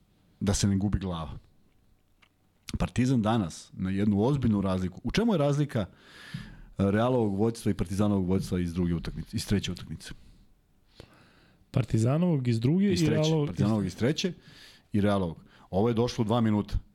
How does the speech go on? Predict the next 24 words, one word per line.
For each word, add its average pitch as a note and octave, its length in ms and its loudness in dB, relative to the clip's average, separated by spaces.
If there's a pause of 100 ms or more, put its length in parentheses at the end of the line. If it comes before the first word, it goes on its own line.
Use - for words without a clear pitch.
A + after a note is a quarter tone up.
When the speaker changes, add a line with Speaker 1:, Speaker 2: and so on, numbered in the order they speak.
(340)
Speaker 1:
A E2+ 80 -8
ovo G#2 120 2
se - 160 -2
gradilo A2+ 340 0
i A#2+ 40 2
Speaker 2:
Da, B2 80 2
Speaker 1:
kad A#2 60 0
Speaker 2:
da, A2+ 80 2
Speaker 1:
se A2+ 60 2
Speaker 2:
da. A2+ 40 4
Speaker 1:
izgradi C3+ 240 2
na A2 120 2
taj B2+ 180 0
način, A#2+ 420 0 (320)
ozbiljno F#2+ 380 0
se B2+ 120 0
zabrineš C3+ 500 0 (180)
šta - 220 -4
sad - 180 -2
treba A#2 200 2
da A#2+ 80 2
uradiš. C3+ 360 -2
Speaker 2:
Da. - 20 -20 (300)
Speaker 1:
Međutim, A2 500 2